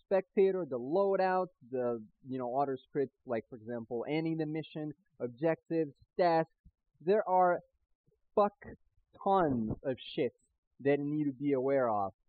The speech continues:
whenever you're making a mission. And it, and again, it's like, it's really easy for one of these things to break. And you're gonna be left out, you know, with, uh, a mission that's well designed, well done.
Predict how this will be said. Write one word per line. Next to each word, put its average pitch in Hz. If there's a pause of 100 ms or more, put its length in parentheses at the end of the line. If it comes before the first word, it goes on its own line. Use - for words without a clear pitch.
(120)
whenever 127
you're 123
making 117
a 110
mission. 113
And 151 (100)
it, 196
and 202
again, 214
it's 175
like, 214
it's 226
really 277
easy 240
for 190
one 190
of 185
these 185
things 190
to 160
break. 156 (920)
And 156
you're 156
gonna 160
be 143
left 147
out, 139
you 131
know, 120 (1160)
with, 139 (120)
uh, 135
a 143
mission 151
that's 131
well 156
designed, 208
well 160
done. 185